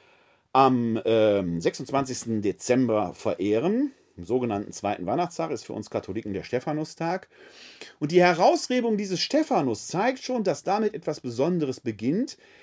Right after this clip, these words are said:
Denn gemäß dem Wort Jesu, wer sein Leben um meinetwillen verliert, wird es gewinnen, wird das Märtyrertum hier in einer besonderen Weise herausgehoben. Etwas später haben wir einen zweiten Märtyrer,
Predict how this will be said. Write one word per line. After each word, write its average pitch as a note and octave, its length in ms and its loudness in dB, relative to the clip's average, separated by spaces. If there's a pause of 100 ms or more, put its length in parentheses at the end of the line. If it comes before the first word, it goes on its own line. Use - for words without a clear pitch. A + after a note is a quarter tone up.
(260)
Denn A3+ 240 4
gemäß F#3 520 2
dem E3+ 200 2
Wort C3+ 180 4
Jesu, G3 460 -2
wer F#3 220 2
sein D#3 200 0
Leben G#3 380 -2
um B2 220 -2
meinetwillen F#3+ 760 0
verliert, C#3 600 -2
wird D#3+ 200 0
es - 140 -8
gewinnen, C3 480 0
wird F#3 260 4
das - 180 0
Märtyrertum F#3 800 0
hier E3 100 0
in - 60 -4
einer B2+ 220 -4
besonderen C3+ 640 -2
Weise D3 380 -2
herausgehoben. A#2+ 800 0
Etwas - 340 0
später A3 640 0 (600)
haben F3+ 220 4
wir F#3 120 8
einen D#3 240 2
zweiten F#3+ 640 2
Märtyrer, A2 720 2